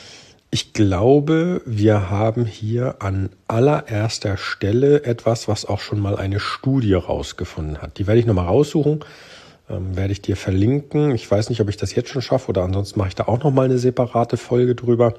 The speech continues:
Aber es ist anscheinend so, dass vier von fünf Leuten, und das sind achtzig Prozent, das ist eine richtig hohe Zahl, auf einer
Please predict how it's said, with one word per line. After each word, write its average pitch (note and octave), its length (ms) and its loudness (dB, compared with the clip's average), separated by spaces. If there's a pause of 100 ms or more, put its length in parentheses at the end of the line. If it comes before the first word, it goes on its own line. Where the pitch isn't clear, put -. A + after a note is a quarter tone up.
(800)
Aber G2+ 460 2 (1800)
es A2+ 160 0
ist D#3 100 4
anscheinend A#2+ 520 0
so, C3+ 600 2
dass - 600 -4 (280)
vier F#2+ 760 -2 (440)
von G2+ 400 0
fünf - 560 -2
Leuten, A2+ 640 0 (300)
und G2 220 -2
das - 160 -6
sind F2 200 -8 (140)
achtzig - 1040 -8
Prozent, - 960 -8 (340)
das - 200 -6
ist - 200 -10
eine F2 220 -6
richtig - 380 -10
hohe D#2+ 200 -2
Zahl, - 340 -8 (1300)
auf - 200 -2
einer G2 420 0